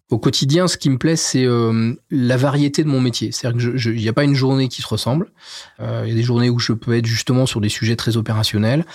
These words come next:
Euh, la clim fonctionne pas, faut toujours tout de suite trouver une solution. Et puis, on a des sujets qui sont, euh, euh, financiers. On gère, euh, des comptes d'exploitation, donc on a des sujets financiers, de gestion de masse salariale, de gestion de food cost,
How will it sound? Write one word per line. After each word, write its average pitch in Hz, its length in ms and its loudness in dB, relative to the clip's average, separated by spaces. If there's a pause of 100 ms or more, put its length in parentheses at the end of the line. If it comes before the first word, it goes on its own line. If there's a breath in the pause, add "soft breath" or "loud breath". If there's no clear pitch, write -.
(360 loud breath)
Euh, 110 500 0
la 113 120 2
clim 147 200 2
fonctionne 127 460 0
pas, 151 140 0
faut - 100 -10
toujours 127 300 -6
tout - 120 -6
de 120 60 -4
suite - 160 -8
trouver 123 220 -2
une 120 80 2
solution. 123 500 0 (640 loud breath)
Et 117 160 0
puis, 131 160 0
on 127 100 4
a 123 60 4
des 117 100 0
sujets 135 400 2
qui 123 140 -2
sont, 135 380 2
euh, 117 100 0 (540 loud breath)
euh, 110 100 -2
financiers. 120 600 0
On 107 160 -6
gère, 120 360 0
euh, - 20 0
des 101 100 0
comptes 113 180 0
d'exploitation, 107 640 0
donc 156 180 -2
on 117 80 0
a 110 60 0
des 104 160 -2
sujets 110 380 -2
financiers, 117 560 0
de 120 140 0
gestion 113 300 -2
de 117 60 0
masse 113 160 -2
salariale, 110 540 0 (420 loud breath)
de 101 220 2
gestion 113 320 0
de 113 80 0
food - 240 -8
cost, - 440 -2